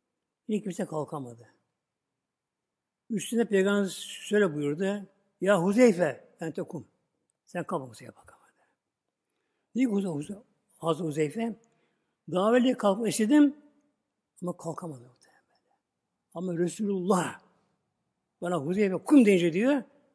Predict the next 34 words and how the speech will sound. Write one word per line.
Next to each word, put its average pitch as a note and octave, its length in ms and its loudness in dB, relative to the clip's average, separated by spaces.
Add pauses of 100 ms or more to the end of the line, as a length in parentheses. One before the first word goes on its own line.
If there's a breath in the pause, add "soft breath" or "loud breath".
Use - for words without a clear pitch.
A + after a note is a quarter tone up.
(300)
bana F#3 220 -4
bir F3+ 140 -6
kuvvet G3 340 -6
verir B2+ 160 -12
sanki. A#2+ 260 -20 (200)
Bir D3 60 -10
hayat D3 240 -12
bana C3 80 -20
verir A#2 300 -20
böyle. - 140 -20 (680)
Ayağa F3 240 -4
fırlıyor. F3 460 -8 (1080)
Yani E3+ 180 -4
buyuruyor A#3+ 260 -4
ki F#3+ 60 -8
ona E3 160 -2
"Huzeyfe E3 500 -4
git F3 200 -8
karşıya, G3+ 560 -6 (760)
hiçbir G3+ 120 -10
şeye F#3 160 -8
karışma C#3+ 360 -8
ama G#2+ 100 -20 (140)
böyle. - 140 -20 (600)
Hiçbir G3+ 420 -4
şey G#3+ 140 -2
yapma D3 360 -2
böyle. - 1080 -20
Haber G#3+ 280 2
topluyor, G#3 300 2
bizi, F#3 340 -6
bizi D3+ 140 -4
gelecek B2 380 -10
böylece." - 280 -20